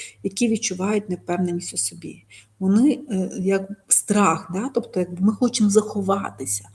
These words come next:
Особливо, коли на людину лягає великий якийсь тягар. Да? Сьогодні, у дні війни, саме людина хоче сховатися. Чому? Тому що всередині, да, у такий страх, немає опори, немає впевненості в завтрашньому дні.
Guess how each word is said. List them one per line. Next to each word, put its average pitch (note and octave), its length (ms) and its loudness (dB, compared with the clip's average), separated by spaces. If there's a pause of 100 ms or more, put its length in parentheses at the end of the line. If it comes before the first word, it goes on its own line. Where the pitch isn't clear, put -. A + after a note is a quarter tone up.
(440)
Особливо, A3 600 0
коли G#3+ 280 4
на G3+ 100 2
людину G3+ 480 2
лягає F#3 480 -2
великий F#3+ 460 -2
якийсь - 280 -4
тягар. F#3 640 -2
Да? G3+ 140 -4
Сьогодні, G3+ 500 0
у F3+ 60 -2
дні F#3 220 -4
війни, F#3+ 340 -2
саме G#3 460 0 (640)
людина G#3 480 4
хоче G#3+ 340 2
сховатися. F#3+ 760 -4
Чому? F#3+ 380 -2
Тому F#3+ 280 -2
що G3+ 180 -4
всередині, G#3 680 0
да, F3+ 200 -4
у G#3+ 100 4
такий G#3 440 -2 (240)
страх, G3 600 4
немає F#3 400 2
опори, F#3 520 2
немає F3 320 2
впевненості G#3 680 0
в - 20 -4
завтрашньому G3 640 0
дні. F#3+ 440 2